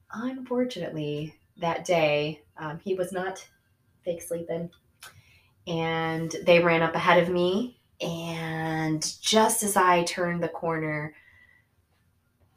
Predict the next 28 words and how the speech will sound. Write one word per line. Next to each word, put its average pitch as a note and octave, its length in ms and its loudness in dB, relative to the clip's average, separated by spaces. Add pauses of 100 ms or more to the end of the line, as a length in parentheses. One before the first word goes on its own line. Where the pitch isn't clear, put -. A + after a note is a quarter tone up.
(180)
they E3 100 2
were D#3 140 2
in D#3 220 0
midair, D3 760 -2 (100)
and D#3 140 0
I D3 100 0
knew D3 320 0
something D3 340 -6
immediately C3+ 460 -6
was C3+ 180 -8
not B2+ 160 -2
okay. B2+ 380 -4
He D3 180 -8
did C#3+ 160 -6
not, C#3 400 -6 (260)
he D#3+ 60 -6
did D3+ 160 -6
not G3+ 180 4
look G#3+ 160 2
all G3+ 140 10
right. G3 500 4
<laughs> F#3+ 240 4 (560)
He, E3 320 -4
um, D3 380 -6 (1120)
he E3+ 100 -2
was D3+ 140 2
already D3+ 240 4
gone. D3+ 460 -2